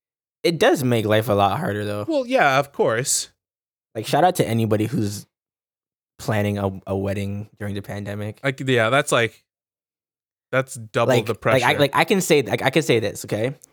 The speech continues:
Speaker 2: Mm-hmm.
Speaker 1: Wedding planning in general is not a, it's, like, there's stress to it, right?
Speaker 2: Mm-hmm.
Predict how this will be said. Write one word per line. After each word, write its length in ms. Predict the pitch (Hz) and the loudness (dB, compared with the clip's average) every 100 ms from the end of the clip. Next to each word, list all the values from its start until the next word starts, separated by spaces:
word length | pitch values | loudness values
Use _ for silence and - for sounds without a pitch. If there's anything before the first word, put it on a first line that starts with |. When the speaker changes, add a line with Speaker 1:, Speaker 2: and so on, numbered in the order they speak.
| - | -12
Speaker 2:
Mm-hmm. 260 | 120 107 104 _ _ | -10 -10 -14 _ _
Speaker 1:
Wedding 320 | 117 139 175 | 0 2 2
planning 420 | 165 151 156 170 - | 2 2 2 0 -2
in 160 | - 127 | -2 0
general 580 | 101 - 104 113 120 139 | 0 -2 0 2 4 4
is 220 | 117 107 | 0 -2
not 300 | 104 104 104 | 0 2 2
a, 140 | 107 | 0
it's, 120 | 113 120 | -2 -4
like, 180 | 98 - _ _ _ - | -4 -10 _ _ _ -2
there's 140 | 135 | -2
stress 300 | - 127 - | 2 0 0
to 140 | - 95 | -6 -8
it, 180 | - - _ _ _ _ _ _ _ - | -8 -14 _ _ _ _ _ _ _ -2
right? 260 | 117 180 - | 0 0 -2
Speaker 2:
Mm-hmm. 340 | 127 113 101 | -8 -8 -8